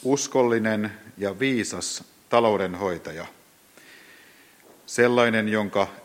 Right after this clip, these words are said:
isäntä asettaa huolehtimaan palvelusväestään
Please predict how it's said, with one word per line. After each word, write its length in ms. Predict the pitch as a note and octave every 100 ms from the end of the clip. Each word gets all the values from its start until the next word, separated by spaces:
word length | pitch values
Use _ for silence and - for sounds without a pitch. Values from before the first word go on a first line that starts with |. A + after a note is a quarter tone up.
| -
isäntä 460 | A#2+ A2 A2+ G#2+
asettaa 540 | G#2+ G#2 G2 - F2+ F2+
huolehtimaan 760 | A2 A#2+ G#2 - F2+ F2 E2+
palvelusväestään 1300 | E2 G#2+ A2 G#2 G2 - G2+ F#2+ F2+ - F2+ F2 F2